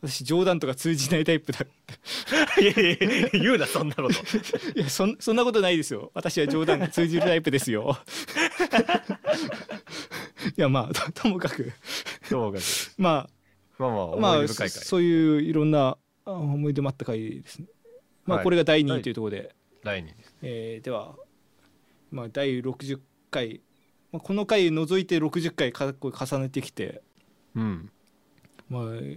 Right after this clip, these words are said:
Speaker 1: えー、再生数第一位は、えー、シャープ五、えー、バーチャルジャズボーカリスト。
Speaker 2: えー、ダントツです。
Speaker 1: ダントツです。
Speaker 2: はい。
Speaker 1: はい。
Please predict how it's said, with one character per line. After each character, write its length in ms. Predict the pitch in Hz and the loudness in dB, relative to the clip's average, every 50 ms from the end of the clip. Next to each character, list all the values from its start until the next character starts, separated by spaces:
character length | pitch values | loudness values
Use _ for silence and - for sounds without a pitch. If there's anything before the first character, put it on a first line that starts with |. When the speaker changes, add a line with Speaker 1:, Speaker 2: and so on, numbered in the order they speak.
| - _ _ _ _ | -16 _ _ _ _
Speaker 1:
え 120 | 151 139 127 | -12 -10 -8
ー、 40 | |
再 220 | - - 139 139 131 | -6 -2 -2 -2 0
生 140 | 151 143 131 | -2 -4 -4
数 380 | - - 117 110 - - - - | -4 -6 -8 -6 -8 -8 -4 0
第 240 | 156 156 156 127 | 2 2 2 2
一 380 | 120 - - - 180 151 110 104 | 0 -4 -6 -2 -2 -2 -2 -2
位 40 | - | -6
は、 180 | - - - - - - _ _ _ _ _ _ _ _ _ _ _ _ _ _ _ _ _ _ _ _ _ _ _ _ _ _ _ _ _ _ _ _ _ _ _ _ _ - | -12 -14 -16 -18 -20 -20 _ _ _ _ _ _ _ _ _ _ _ _ _ _ _ _ _ _ _ _ _ _ _ _ _ _ _ _ _ _ _ _ _ _ _ _ _ -10
え 480 | 120 110 104 101 98 95 - - - - _ _ - | -8 -6 -4 -4 -6 -6 -8 -10 -14 -18 _ _ -16
ー、 40 | - | -6
シ 100 | - 151 | -2 -2
ャ 40 | 156 | 0
ー 40 | 147 | 0
プ 120 | - 143 | 0 0
五、 300 | 123 143 156 151 151 - _ _ _ _ _ - _ | 2 2 2 2 2 -2 _ _ _ _ _ -16 _
え 120 | 139 123 | -10 -8
ー、 40 | 123 | -6
バ 180 | - 139 143 147 | -2 0 0 2
ー 20 | |
チ 100 | - 170 | 2 2
ャ 40 | 156 | 0
ル 60 | 147 | 0
ジ 120 | 135 135 151 | 0 -2 -2
ャ 40 | |
ズ 80 | 135 135 | -2 0
ボ 140 | 135 151 156 | 0 0 2
ー 40 | 143 | 2
カ 100 | 160 151 | 2 0
リ 80 | 147 | 0
ス 100 | - - | -2 -4
ト。 180 | - 107 - - _ _ _ _ _ _ _ _ _ - | -8 -10 -12 -14 _ _ _ _ _ _ _ _ _ -10
Speaker 2:
え 140 | 110 101 98 | -8 -6 -6
ー、 20 | |
ダ 140 | 98 117 113 | -4 -2 -2
ン 80 | 120 117 | -2 -2
ト 100 | 120 110 | -4 -6
ツ 100 | - - | -4 -4
で 80 | 107 | -4
す。 340 | - - - - 147 - - | -4 -6 -8 -10 -10 -8 -6
Speaker 1:
ダ 80 | 139 135 | -6 -6
ン 80 | 135 | -4
ト 100 | 131 143 | -4 -6
ツ 200 | 135 - - 135 | -6 -6 -6 -8
で 80 | 110 - | -8 -8
す。 340 | - - - - - - _ _ _ | -10 -12 -14 -14 -16 -20 _ _ _
Speaker 2:
は 340 | - - - - - 123 107 | -16 -12 -10 -6 -2 -2 -2
い。 160 | 85 78 - - | -2 -2 -6 -10
Speaker 1:
は 100 | 120 110 | -10 -12
い。 140 | - - | -12 -12